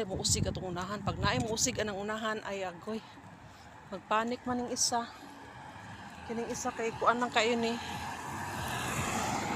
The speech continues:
Magasdas ba?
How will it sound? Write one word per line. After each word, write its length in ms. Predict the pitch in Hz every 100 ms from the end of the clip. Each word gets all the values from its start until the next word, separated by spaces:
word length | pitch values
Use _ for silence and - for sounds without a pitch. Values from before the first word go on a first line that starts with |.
| - - - - - - - - - - - - - - - - 190
Magasdas 640 | 190 208 - 220 214 -
ba? 80 | 175